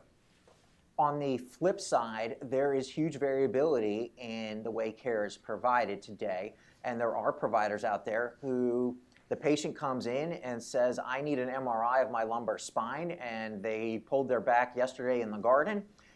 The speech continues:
and they're convinced that it is cancer in the spine. And if they want a good patient experience score, they're gonna order that M R I. And there's huge variability. Some others would say, "No, we're putting you through physical therapy, and we'll see you back in six weeks."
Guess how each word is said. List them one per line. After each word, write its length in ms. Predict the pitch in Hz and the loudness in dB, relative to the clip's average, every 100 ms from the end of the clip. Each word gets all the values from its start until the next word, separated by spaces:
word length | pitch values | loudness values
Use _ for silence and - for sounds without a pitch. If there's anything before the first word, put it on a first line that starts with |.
| _ - | _ -4
and 600 | 127 117 113 110 107 104 | -2 0 -2 -2 -4 -4
they're 320 | 98 117 135 | 0 4 4
convinced 600 | 139 127 131 147 - - | 2 -2 0 0 -2 -2
that 300 | 117 113 110 | 0 2 0
it 240 | 117 113 123 | -4 -4 -4
is 260 | 117 104 | -4 -4
cancer 500 | - - 143 - 135 | -8 -8 -6 -4 -2
in 80 | 117 | -2
the 60 | 113 | -4
spine. 420 | - 160 240 302 - _ - _ _ - | 0 0 0 -6 -12 _ -20 _ _ -4
And 460 | 135 131 127 123 - - | -2 0 -2 -2 -2 0
if 180 | 143 - | -2 2
they 160 | 135 | 2
want 280 | 127 143 143 | 4 2 0
a 20 | |
good 220 | 127 156 156 | 2 0 2
patient 320 | 160 160 165 | 0 0 -4
experience 440 | - 262 254 190 | -2 0 0 -2
score, 400 | - 170 156 156 | -2 2 2 2
they're 200 | 131 143 | 2 0
gonna 220 | 156 131 - | 2 -2 -2
order 560 | 196 247 117 110 180 - _ _ | 2 4 4 2 0 -6 _ _
that 280 | 117 113 - | -4 0 0
M 200 | 117 117 | 0 -2
R 240 | 123 156 208 | 0 0 0
I. 260 | 196 - - _ _ _ _ _ - | 0 -2 -8 _ _ _ _ _ -10
And 560 | 120 120 117 113 113 104 | -6 -4 -4 -4 -6 -2
there's 260 | 123 127 - | -2 -2 -6
huge 540 | - - 277 277 226 | -16 -6 0 0 2
variability. 640 | 156 127 117 113 107 107 135 | 2 4 2 0 0 -2 -4
Some 260 | - 101 131 | -2 0 4
others 300 | 135 135 131 | 4 4 0
would 160 | 131 | -2
say, 160 | 139 120 | 0 0
"No, 160 | 113 | 2
we're 100 | 113 | 0
putting 300 | 120 117 117 | 0 -2 -4
you 120 | 113 110 | -4 -4
through 200 | - 113 | -4 -6
physical 320 | 110 101 120 | -4 -4 -6
therapy, 560 | - 104 101 101 110 113 | -4 -4 -2 -4 -6 -6
and 400 | 101 98 104 104 | -6 -6 -4 -2
we'll 120 | 110 | -4
see 160 | - | -4
you 80 | 104 | -2
back 220 | 104 98 | 0 0
in 60 | 107 | -4
six 260 | - 113 - | -10 -6 2
weeks." 340 | 214 117 | 2 2